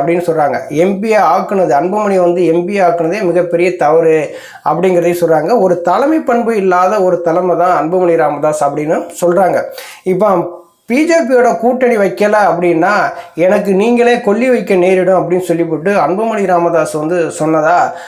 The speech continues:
ஐயா ராமதாஸ் அவர்கள் வந்து பேட்டியில சொல்றாங்க. ஒரு பக்கம் வந்து அன்புமணி ராமதாஸும், இன்னொரு பக்கம் வந்து அவருடைய, ஆ, மனைவியும் வந்து காலை பிடிச்சி, "இந்த கூட்டணி வச்சே ஆகணும், இல்லைன்னா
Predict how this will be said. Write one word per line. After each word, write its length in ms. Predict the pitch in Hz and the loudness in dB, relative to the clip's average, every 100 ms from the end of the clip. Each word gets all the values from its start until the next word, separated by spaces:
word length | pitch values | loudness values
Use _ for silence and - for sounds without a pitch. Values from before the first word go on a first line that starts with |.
| - | -10
ஐயா 240 | - 165 175 | -2 2 2
ராமதாஸ் 460 | 160 202 208 196 | 2 0 0 0
அவர்கள் 240 | 170 156 156 | 0 0 -2
வந்து 140 | 170 | -2
பேட்டியில 320 | 170 175 170 160 | 0 0 0 -2
சொல்றாங்க. 380 | 151 151 135 - | -2 0 0 0
ஒரு 160 | 160 | 0
பக்கம் 240 | 156 160 180 | 0 0 0
வந்து 280 | 160 165 160 | 0 2 2
அன்புமணி 420 | 151 160 165 156 | 2 0 0 0
ராமதாஸும், 540 | 151 147 147 139 262 | -2 0 -2 -2 -2
இன்னொரு 280 | 196 170 165 | 0 2 2
பக்கம் 240 | 156 180 | 0 0
வந்து 260 | 156 151 165 | -2 0 0
அவருடைய, 500 | 147 147 147 143 143 - - - | 0 -2 -2 0 -2 -6 -18 -6
ஆ, 180 | 151 147 | -2 -2
மனைவியும் 520 | 151 170 185 190 170 | 0 0 2 2 0
வந்து 260 | 151 190 | 0 -4
காலை 280 | - 156 175 | -2 0 2
பிடிச்சி, 320 | 175 156 - | 0 -4 -4
"இந்த 240 | 233 165 151 | -2 -2 -2
கூட்டணி 400 | - 175 175 160 | 0 0 2 0
வச்சே 360 | 151 143 185 | -2 -2 0
ஆகணும், 520 | 180 143 147 151 156 - - | 2 2 -2 -2 -2 -4 -6
இல்லைன்னா 640 | 147 175 190 165 160 185 | -2 2 2 2 2 0